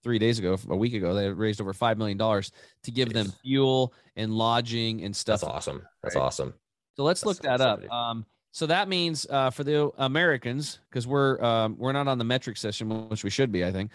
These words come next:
Speaker 1: Um, seventy kilometers is forty-three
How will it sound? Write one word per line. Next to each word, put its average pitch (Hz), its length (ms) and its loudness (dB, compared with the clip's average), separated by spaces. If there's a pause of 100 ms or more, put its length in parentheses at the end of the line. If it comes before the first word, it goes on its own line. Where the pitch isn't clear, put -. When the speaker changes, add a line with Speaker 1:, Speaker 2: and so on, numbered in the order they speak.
(360)
Speaker 1:
Um, 110 460 0 (220)
seventy 165 400 0
kilometers 139 500 0
is 113 160 -8
forty-three 135 840 -2